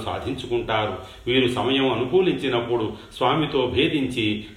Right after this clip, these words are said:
శత్రువులతో చేతులు కలుపుతూ ఉంటారు. శత్రువులు పెట్టే ప్రలోభాలకు తేలికగా లొంగిపోతారు. వారికి అవసరమైన రహస్య సమాచారాన్ని ఎప్పటికప్పుడు అందిస్తూ ఉంటారు.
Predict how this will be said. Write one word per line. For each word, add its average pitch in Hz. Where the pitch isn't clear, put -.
శత్రువులతో 143
చేతులు 135
కలుపుతూ 123
ఉంటారు. 113
శత్రువులు 135
పెట్టే 127
ప్రలోభాలకు 120
తేలికగా 143
లొంగిపోతారు. 107
వారికి 120
అవసరమైన 123
రహస్య 175
సమాచారాన్ని 123
ఎప్పటికప్పుడు 131
అందిస్తూ 107
ఉంటారు. 110